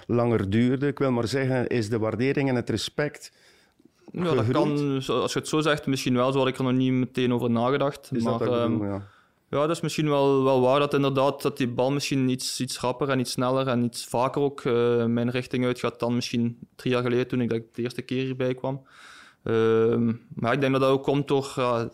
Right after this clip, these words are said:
Speaker 2: als je hier de eerste keer komt op training, hey, ze hebben nooit met u samengespeeld en dat is toch altijd een beetje aanvoelen.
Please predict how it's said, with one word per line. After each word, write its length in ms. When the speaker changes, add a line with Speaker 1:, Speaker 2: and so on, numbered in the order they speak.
Speaker 2:
als 100
je 60
hier 100
de 60
eerste 160
keer 120
komt 160
op 100
training, 640
hey, 220
ze 320
hebben 180
nooit 160
met 100
u 80
samengespeeld 800
en 80
dat 580
is 60
toch 140
altijd 200
een 80
beetje 240
aanvoelen. 500